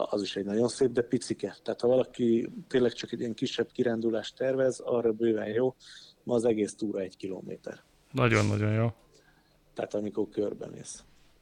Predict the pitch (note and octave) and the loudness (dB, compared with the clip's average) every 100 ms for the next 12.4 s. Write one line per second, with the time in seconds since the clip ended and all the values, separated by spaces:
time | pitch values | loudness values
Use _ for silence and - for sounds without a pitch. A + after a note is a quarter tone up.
0 | _ - - _ - - - A2+ A2+ G#2 | _ -20 -20 _ -20 -20 -8 -4 -2 -2
1 | G2+ G#2+ G#2 A2 A#2 - A#2+ A#2 G#2+ G2 | 0 -2 -2 0 0 2 2 2 0 -4
2 | - G2+ G2+ G2 - A2+ - - - - | -6 -4 -4 -4 -4 -6 -4 -10 -14 -14
3 | - - _ _ - - - _ - - | -20 -20 _ _ -20 -20 -20 _ -20 -4
4 | G#2+ - G#2 G#2 A#2+ C#3 C3 B2 A#2+ B2+ | -4 -2 -2 0 2 2 2 4 4 4
5 | A#2 - A2+ A2+ - - - A#2+ A2+ - | 2 -2 -6 -6 -10 -12 -6 -6 -6 -6
6 | G#2+ G#2+ G#2 - A2+ - A2 G#2 G2+ A2 | -6 -4 -8 -2 -2 -2 -4 -4 -4 -2
7 | G#2 G#2 A2 A2+ - _ _ - G#2+ G#2 | -4 -2 -4 -4 -8 _ _ -8 -8 -4
8 | A2+ G#2+ G2 - - - G#2 G2+ F#2+ _ | -6 -4 -8 -10 -12 -12 -14 -12 -14 _
9 | A#2 A#2+ A#2 G#2+ _ _ - - - _ | -4 0 0 -2 _ _ -20 -20 -20 _
10 | - - G#2+ G2 - G#2 G2+ G2 F#2+ F#2 | -10 -8 -6 -6 -6 -6 -4 -4 -6 -8
11 | F2+ F#2 A2+ G#2+ G#2 G2+ - G#2 F#2+ - | -10 -12 -4 -4 -2 -4 -6 -6 -6 -4
12 | G2+ G2 G2 F#2+ | -4 -4 -8 -10